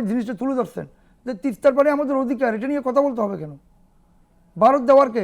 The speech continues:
এটা আমাদের মৌলিক অধিকার। বাটির দেশ পানি পাবে, তার ন্যায্য হিস্সা পাবে, এটা আমাদের অধিকার। এটা নিয়ে আমাদের দেন দরবার করতে হবে, দায় দাক্ষিণ্য খুঁজতে হবে কেন? তারা যে ভয় রেজ করছে, আমি মনে করি দ্বিপক্ষীয়ভাবে এটার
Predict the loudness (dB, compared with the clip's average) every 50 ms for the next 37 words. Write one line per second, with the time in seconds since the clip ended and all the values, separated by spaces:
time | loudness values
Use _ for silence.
0 | -4 -2 0 0 2 2 2 0 0 2 2 2 2 2 0 -2 -2 -2 -2 -2
1 | -4 -4 -10 _ _ _ _ _ _ _ _ 2 4 4 4 4 2 0 -2 -2
2 | -2 0 -2 0 2 2 2 2 2 0 0 0 0 0 0 0 2 2 0 0
3 | 0 0 0 0 0 -2 -6 -8 -14 _ _ _ _ _ _ -6 -2 -2 0 0
4 | 0 0 -2 -2 -2 -4 -4 -4 -6 -8 -8 _ _ _ _ _ _ _ _ -6
5 | -4 -4 -2 0 0 0 0 0 -2 -2 0 0 0 2 0 0 0 0 -2 -2
6 | -4 -8 -10 -8 -6 -4 -4 -2 0 0 2 2 2 0 -2 -4 -6 -6 -6 -6
7 | -8 -6 -6 -6 -4 -4 -6 -10 -12 -16 -20 -20 _ _ _ _ _ _ _ 0
8 | 2 2 4 4 2 2 4 4 4 4 4 4 0 -2 -2 -4 -6 -8 -6 -6
9 | -8 -10 -10 _ _ _ _ _ _ _ -2 0 0 2 2 2 2 2 2 0
10 | -4 -4 -4 -2 -2 -2 -2 -2 -4 -4 -2 -2 0 2 2 0 0 -2 -4 -6